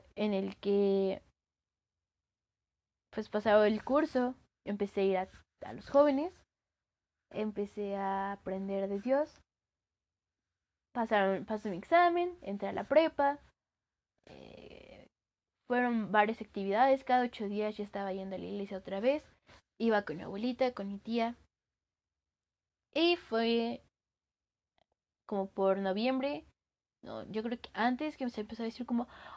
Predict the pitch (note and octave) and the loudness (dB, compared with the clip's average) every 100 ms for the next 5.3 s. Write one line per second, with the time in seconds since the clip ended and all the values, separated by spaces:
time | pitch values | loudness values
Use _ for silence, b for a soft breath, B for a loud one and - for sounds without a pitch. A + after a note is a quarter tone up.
0 | - D#4+ E4 D#4+ D#4 D4+ C4+ C4+ C4+ C4+ | 4 6 6 2 4 4 4 2 2 -2
1 | B3 A3 A#3 G#3 G3 D#4+ E4+ F4 - A#3 | -2 -4 -2 -4 -2 0 0 0 0 -2
2 | G#3 G#3+ G#3 C#4+ E4 D#4+ D#4+ A#3 - C4 | -2 -6 0 4 4 2 -2 -4 -2 0
3 | - E4+ - G#3+ C4+ F4+ B B B B | 2 0 -4 -2 2 2 B B B B
4 | B B _ _ _ F#4 G#4 D#4 C#4 C4+ | B B _ _ _ 8 8 8 4 8
5 | C#4 D4 | 8 8